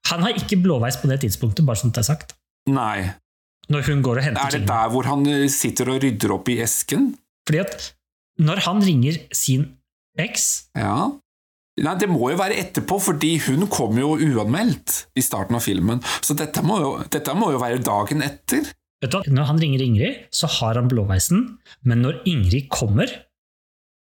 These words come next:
Speaker 1: så har han ikke blåveis.
Speaker 2: Å, det er interessant.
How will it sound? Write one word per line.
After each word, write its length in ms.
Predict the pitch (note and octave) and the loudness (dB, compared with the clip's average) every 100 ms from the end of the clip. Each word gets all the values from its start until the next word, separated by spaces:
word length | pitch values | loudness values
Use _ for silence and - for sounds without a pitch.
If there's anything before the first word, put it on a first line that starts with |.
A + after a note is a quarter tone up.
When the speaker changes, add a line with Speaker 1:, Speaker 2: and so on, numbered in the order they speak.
| _ - | _ -4
Speaker 1:
så 80 | C#3 | -2
har 120 | B2+ | 0
han 160 | C3+ - | -2 -2
ikke 260 | C#3+ - | -2 0
blåveis. 640 | B2 A#2 G2 F#2 - - _ _ _ _ _ _ _ _ _ _ _ - | 0 2 2 2 0 -6 _ _ _ _ _ _ _ _ _ _ _ -6
Speaker 2:
Å, 680 | C3 G2 F#2+ B2+ D#3+ D#3 | -2 0 0 0 2 0
det 140 | A#2 G#2+ | 2 0
er 160 | D3 | 2
interessant. 800 | E3+ C#3 C3 - B2 A#2 - - | 0 0 0 -2 -2 -6 -6 -6